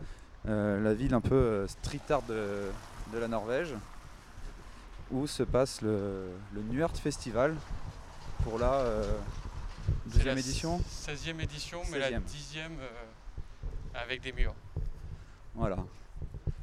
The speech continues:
Speaker 1: Donc Stavanger, ça doit être une petite ville de, c'est la deuxième ville de Norvège, mais c'est quand même, je sais pas.
Speaker 2: C'est assez étalé, en fait.
Speaker 1: Voilà, c'est assez étalé. C'est une petite ville super paisible,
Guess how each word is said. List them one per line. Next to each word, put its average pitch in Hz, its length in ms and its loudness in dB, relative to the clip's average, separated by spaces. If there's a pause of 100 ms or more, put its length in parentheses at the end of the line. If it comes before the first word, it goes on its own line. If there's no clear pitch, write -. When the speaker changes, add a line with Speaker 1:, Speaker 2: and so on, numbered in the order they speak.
(100)
Speaker 1:
Donc 107 120 -6
Stavanger, 131 600 0
ça 123 140 -10
doit 110 80 -6
être - 120 -10
une 123 120 -6
petite 151 380 -4
ville 156 300 -6
de, 117 680 0 (1300)
c'est - 100 -6
la - 20 -6
deuxième 131 280 -2
ville 139 140 -4
de 135 80 -4
Norvège, 131 380 2
mais 113 160 -6
c'est - 260 -12
quand 104 220 -4
même, 107 180 -6 (380)
je - 60 -20
sais - 60 -20
pas. 110 180 -8 (920)
Speaker 2:
C'est - 140 -2
assez 131 220 -2
étalé, 117 340 -6
en 101 60 -4
fait. - 100 -8
Speaker 1:
Voilà, 101 160 0
c'est - 160 -2
assez 107 240 -6
étalé. 107 420 -4
C'est - 120 -10
une 117 100 -4
petite - 360 -12
ville 120 180 -8
super - 420 -2
paisible, 135 540 0